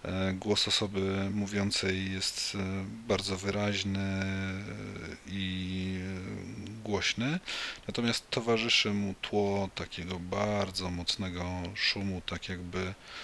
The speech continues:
e, zapis, e, odbywał się w, e, no, mocno hałaśliwym, e, pomieszczeniu. Te szumy, e, otoczenia i, i, i, i, i szumy tła, e, mają zostać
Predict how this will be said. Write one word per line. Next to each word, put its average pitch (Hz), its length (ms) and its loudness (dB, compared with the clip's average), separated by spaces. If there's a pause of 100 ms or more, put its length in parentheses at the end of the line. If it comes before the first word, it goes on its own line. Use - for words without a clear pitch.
(300)
e, 95 40 -6 (760)
zapis, 92 720 0
e, 90 340 -4
odbywał 92 440 -4
się 90 320 0
w, - 260 -8
e, - 40 -6 (560)
no, 90 280 -4
mocno 90 580 -4
hałaśliwym, 90 720 -2 (640)
e, 87 280 -2
pomieszczeniu. 98 760 2 (120)
Te 95 260 0
szumy, 101 580 4 (220)
e, 92 260 -2
otoczenia 92 720 -2
i, - 100 -6
i, 92 520 -4
i, 92 260 -4
i, 95 200 -4
i 98 1080 -6
szumy 92 300 0
tła, 90 340 -2 (640)
e, 92 60 -2
mają 90 580 0
zostać 90 600 2